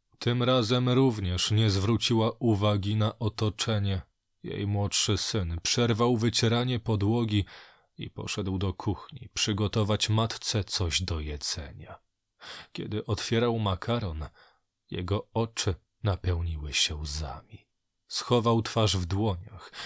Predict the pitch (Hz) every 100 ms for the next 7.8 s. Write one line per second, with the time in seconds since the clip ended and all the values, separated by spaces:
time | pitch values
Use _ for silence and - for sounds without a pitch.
0 | - 127 104 117 - 110 98 - - 92
1 | - - - 127 - - 139 131 123 123
2 | - - 101 87 101 98 92 - - -
3 | - - - - - - _ _ _ -
4 | - - - - - 107 101 90 - 113
5 | 90 87 - - - - - 104 123 131
6 | 127 113 - 131 135 - 123 - 131 127
7 | 113 107 - 131 131 - 123